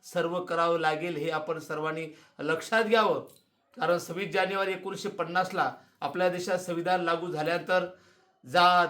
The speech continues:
धर्म, पंथ, भाषा इत्यादी इत्यादी ह्या सर्वांना संविधानाने, अ, आर्टिकलच्या चौदामध्ये, अ, गुंफलेलं आहे की हे सगळे कोण्याही जाती आणि धर्माचे कोणी असो,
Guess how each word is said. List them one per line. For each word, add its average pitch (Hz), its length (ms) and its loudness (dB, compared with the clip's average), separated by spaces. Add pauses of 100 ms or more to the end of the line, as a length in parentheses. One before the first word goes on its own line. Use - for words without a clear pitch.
धर्म, 175 380 2
पंथ, 180 420 -2
भाषा 156 520 0 (800)
इत्यादी 240 400 2
इत्यादी 233 340 2
ह्या 208 160 4
सर्वांना 185 580 2 (880)
संविधानाने, 190 760 0 (580)
अ, 147 100 -4
आर्टिकलच्या 180 800 2
चौदामध्ये, 185 680 2 (240)
अ, 151 80 -12 (720)
गुंफलेलं 233 480 4
आहे 143 160 2 (420)
की 185 120 -6
हे 180 80 -4
सगळे 226 420 4
कोण्याही 208 360 -2
जाती 196 260 0
आणि 202 160 4
धर्माचे 202 500 -2
कोणी 214 240 -2
असो, 185 480 -4